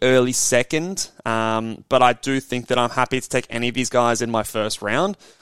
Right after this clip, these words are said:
LaMelo Ball, I feel the most confident in. I think that he's obviously the youngest, or is he younger than Trae Young? Yeah, I think he's younger than Trae Young. Let me double check that. Yeah, yeah, he's a, he's a few years younger than Trae Young.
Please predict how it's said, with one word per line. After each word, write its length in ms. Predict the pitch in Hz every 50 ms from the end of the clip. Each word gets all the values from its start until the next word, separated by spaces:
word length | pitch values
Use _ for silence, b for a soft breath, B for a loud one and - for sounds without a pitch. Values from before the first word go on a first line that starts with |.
| b -
LaMelo 340 | 131 139 143 160 160 151 127
Ball, 180 | 135 139 135 131
I 80 | 123
feel 200 | 113 - 139 135
the 80 | 127 123
most 240 | 123 120 117 - -
confident 540 | - - 123 123 - - 123 123 120 - -
in. 340 | 120 123 120 117 117 117 -
I 120 | - 113
think 260 | 110 - - 123 113 -
that 120 | - -
he's 260 | - 117 117 104 -
obviously 260 | 110 104 107 - 107
the 140 | 104 107 104
youngest, 640 | 104 101 107 110 120 120 117 113 110 - - - b b b b b b _
or 140 | - 135 175
is 60 | 202
he 80 | 262 277
younger 220 | 285 285 285 277
than 100 | 269 247
Trae 220 | - 254 240 233
Young? 180 | 233 233 233 208 - _ _ _ _ _
Yeah, 200 | - - 85 95
I 60 | 135
think 220 | - - - 240 -
he's 180 | 123 113 101
younger 200 | 110 107 101 101
than 100 | 98 90
Trae 200 | - - 98 95
Young. 200 | 101 104 117 127 - _ _ _ _ _ _ _ _ _
Let 40 | -
me 60 | - -
double 180 | - - -
check 260 | - - - - - -
that. 180 | - - - - _ _ _ _ _ _ _
Yeah, 220 | - 117 104 -
yeah, 160 | - 110 98 101
he's 220 | 113 139 143 147
a, 80 | 151 -
he's 140 | - 143 139
a 60 | 156
few 160 | - - 175 170
years 200 | 151 139 120 117
younger 200 | 120 117 117 113
than 100 | 110 107
Trae 260 | - - 117 110 110
Young. 280 | 110 107 107 107 104